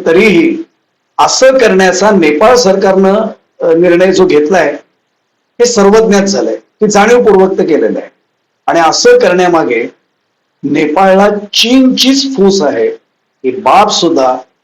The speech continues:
मुळीच लपून राहण्यासारखी नाहीये. वादग्रस्त असलेला नकाशा नोटांवर छापणं आणि त्यातून नेपाळमध्ये भारत विरोधी भूमिका तयार करणं यामागे चीनचाच हात आहे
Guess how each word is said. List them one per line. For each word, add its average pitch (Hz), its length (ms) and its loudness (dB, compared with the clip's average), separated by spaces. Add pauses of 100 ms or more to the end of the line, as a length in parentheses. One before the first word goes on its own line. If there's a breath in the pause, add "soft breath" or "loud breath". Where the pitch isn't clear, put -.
(120)
मुळीच 151 440 0
लपून 175 380 0
राहण्यासारखी 143 580 -2
नाहीये. 113 320 -4 (1080)
वादग्रस्त 226 760 2
असलेला 202 500 2
नकाशा 185 540 -2
नोटांवर 190 720 0
छापणं - 500 -2 (520)
आणि 165 420 0 (360)
त्यातून 202 560 0
नेपाळमध्ये 208 600 2
भारत 180 560 0
विरोधी 233 380 2
भूमिका 208 380 0 (100)
तयार 190 260 2
करणं 165 420 0 (920)
यामागे 196 680 2
चीनचाच 214 760 0
हात 175 280 -2
आहे 120 260 -2